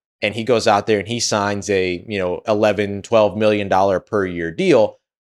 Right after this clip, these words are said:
they could be in line for a fifth round draft pick, just like they are this year. But at the end of last season or, or, or in the offseason of last year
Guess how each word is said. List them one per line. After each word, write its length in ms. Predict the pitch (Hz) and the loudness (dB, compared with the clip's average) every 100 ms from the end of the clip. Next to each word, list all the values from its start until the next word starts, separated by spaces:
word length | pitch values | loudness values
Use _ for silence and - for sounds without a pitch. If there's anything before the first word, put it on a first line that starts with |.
| _ _ | _ _
they 220 | 104 123 | -2 -2
could 200 | 123 127 | 0 -4
be 140 | 113 107 | -2 -2
in 140 | 104 | -2
line 260 | 98 87 104 | -2 -2 -2
for 160 | 123 | 2
a 60 | 110 | 2
fifth 320 | - 90 - | 0 -6 -2
round 240 | 90 95 | 0 0
draft 280 | 123 214 170 | 0 0 0
pick, 180 | 95 - | -4 -2
just 180 | 104 - | -4 -2
like 160 | 87 | -2
they 140 | - 80 | 0 0
are 200 | 71 73 | 0 -2
this 220 | 73 - | -4 -2
year. 160 | 147 78 | 0 2
But 260 | 113 120 - | 2 0 0
at 200 | 104 - | -2 -2
the 220 | 101 104 | -2 0
end 160 | 110 | 0
of 140 | 101 92 | -2 0
last 280 | 92 85 - | 0 0 -2
season 280 | 180 127 | -4 -2
or, 160 | 110 98 | 0 0
or, 360 | 104 101 107 98 | 0 -2 -2 -2
or 80 | 104 | -2
in 180 | 101 107 | -2 -2
the 80 | |
offseason 480 | 95 120 127 120 95 | 2 2 2 -4 -6
of 80 | 87 | -2
last 300 | 87 78 - | -2 -2 -2
year 300 | 165 113 | 0 0